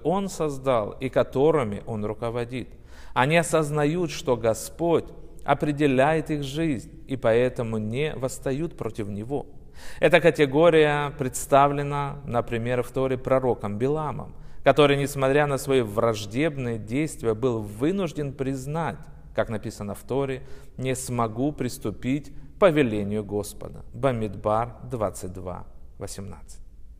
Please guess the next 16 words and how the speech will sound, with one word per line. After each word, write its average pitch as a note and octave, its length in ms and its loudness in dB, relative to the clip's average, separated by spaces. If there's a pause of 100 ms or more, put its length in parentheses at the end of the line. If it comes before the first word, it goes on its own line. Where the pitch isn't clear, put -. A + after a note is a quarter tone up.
(420)
Вторые E3+ 440 6
тоже G#3 440 4
считают C3 580 2
Всевышнего C3+ 540 0
главным A#2 540 4
из G#2+ 140 -6
богов, A#2+ 460 -2 (120)
но A#2+ 180 -2
утверждают, G2+ 1000 -4 (360)
что D#3+ 220 6
возникновение C3 1000 2
и - 20 -4
существование B2+ 840 -4
мира C3 420 -2
не C3 260 -2
связаны A2+ 840 -2